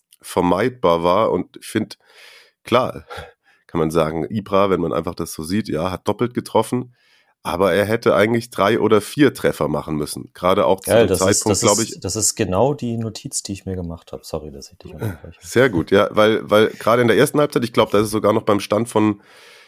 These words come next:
Speaker 1: von nur eins zu null, also zumindest diesen einen Kopfball, den er da
Speaker 2: Mhm.
Speaker 1: knapp vorbeisetzt, muss ich so sagen, erwarte ich von einem Spieler seiner Qualität, dass er den macht.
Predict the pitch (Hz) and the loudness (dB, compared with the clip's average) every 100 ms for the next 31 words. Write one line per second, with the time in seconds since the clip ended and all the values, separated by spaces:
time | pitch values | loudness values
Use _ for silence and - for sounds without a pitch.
0 | _ - 104 104 117 123 87 110 - - | _ -4 2 4 6 4 2 0 -2 0
1 | 107 107 127 165 185 _ _ _ _ _ | 4 6 6 6 0 _ _ _ _ _
2 | - 107 104 120 113 131 131 127 117 104 | 0 0 2 2 4 6 4 0 -2 0
3 | - 107 113 104 - 151 - 143 151 214 | 2 0 0 -2 -4 -4 0 0 0 -2
4 | - _ _ _ 120 120 117 117 92 123 | -10 _ _ _ 2 4 4 2 2 0
5 | 123 120 107 123 117 131 - _ - - | 0 0 2 2 2 -2 -4 _ -20 -20
6 | - - _ _ _ _ 101 107 120 131 | -20 -20 _ _ _ _ 2 2 2 -2
7 | - 117 101 98 120 131 131 - - 98 | 0 2 4 4 4 2 2 0 0 0
8 | 82 98 123 127 117 110 107 98 107 113 | 2 0 0 -4 0 0 0 -2 0 2
9 | 107 98 107 - 104 104 - 104 113 110 | 4 2 0 -2 -4 -4 -4 -4 -4 -4
10 | 104 104 107 101 - - | -2 -2 -2 -4 -6 -20